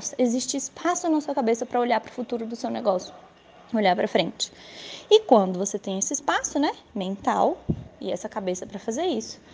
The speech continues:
é bem provável que você construa coisas pra que o seu negócio cresça. E aí ele vai crescendo e aí você vai precisar de outras pessoas. E o que eu quero dizer é que às vezes você, talvez, eu, eu vejo muitas mulheres assim, com medo de crescer,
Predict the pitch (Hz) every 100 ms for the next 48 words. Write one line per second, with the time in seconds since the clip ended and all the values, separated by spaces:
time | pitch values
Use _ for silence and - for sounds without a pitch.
0 | - - - 302 302 320 285 254 254 -
1 | 247 285 285 262 262 262 285 285 - 262
2 | 277 247 226 - 247 254 269 262 220 220
3 | - 320 247 - - - - - - -
4 | 254 277 233 196 202 208 214 277 - 277
5 | 254 247 233 226 220 220 - 214 202 208
6 | 196 202 185 - - 240 - 165 - -
7 | - - 330 392 339 226 185 240 - 220
8 | 247 240 247 - 269 247 226 - - -
9 | - - 202 202 247 233 214 240 269 262
10 | 269 269 285 339 285 240 220 202 202 208
11 | 214 214 339 311 247 254 226 185 185 196
12 | 190 202 165